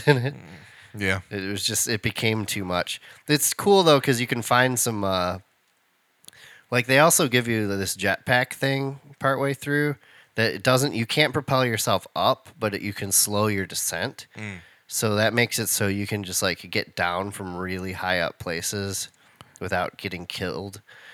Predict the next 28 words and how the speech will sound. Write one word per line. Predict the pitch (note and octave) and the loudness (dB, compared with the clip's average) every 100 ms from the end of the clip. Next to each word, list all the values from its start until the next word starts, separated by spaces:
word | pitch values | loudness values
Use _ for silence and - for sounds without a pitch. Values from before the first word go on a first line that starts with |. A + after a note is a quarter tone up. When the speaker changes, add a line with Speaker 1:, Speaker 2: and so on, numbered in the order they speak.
| - - | -20 -12
Speaker 1:
And, | F2+ E2+ | -10 -8
uh, | D#2+ D2 B1+ A#1 - _ _ _ _ _ | -6 -4 -6 -8 -12 _ _ _ _ _
that | A2+ A2+ | 2 4
definitely | A#2+ A2 G2 | 4 2 2
helps | G2+ G2+ - | 2 0 -2
your | F#2+ | -6
mobility, | F#2 F2 E2 D#2+ F2+ F2 | -4 -6 -6 -6 -6 -6
like, | E2+ - | -8 -6
getting | F#2 F2+ | -6 -4
around | E2+ E2 D#2 | -4 -4 -4
levels | D2+ F2+ F2 | -6 -6 -10
and | F#2 F2+ | -8 -6
stuff. | - F#2 F2+ - - - - - | -2 0 -2 -6 -20 -20 -12 2
And | A2+ | 4
I | B2 | 6
put | C#3+ C3 - _ | 6 2 -2 _
a | A2 | -4
lot | G#2 G#2 G#2+ | 0 2 4
of, | G#2 G#2 - _ _ _ _ _ | 2 -2 -8 _ _ _ _ _
to, | - A#2+ A#2 | -4 -2 0
in | C3 | 4
order | C3 C#3 | 4 4
to | A2 | 2
speed | G#2+ - A2+ A2 | 0 0 -2 0
up | G#2+ A2+ | 0 -2
finishing | - G#2 G#2 - G2+ | -4 -2 0 -2 -2
the | F#2 | -6
game | F2 E2+ F#2+ G2 | -6 -6 -6 -6